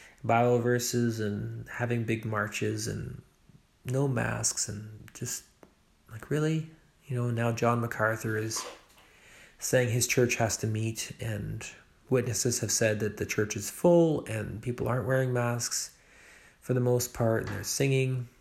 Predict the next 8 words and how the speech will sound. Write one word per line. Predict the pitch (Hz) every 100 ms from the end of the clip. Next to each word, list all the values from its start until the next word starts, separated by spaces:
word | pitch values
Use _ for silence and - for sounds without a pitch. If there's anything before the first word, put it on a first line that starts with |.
| _ _ _ _ - -
and | 113 107 107 104 107 -
it's | 117 -
just | - - -
like, | 113 113 - - - _ _ _
really, | 131 139 143
guys? | 139 131 135 135 - - _ -
Like, | 117 113 - - _ _ _ _ _ _ _ - - - - - - - - - - - - - - -
I, | 127 123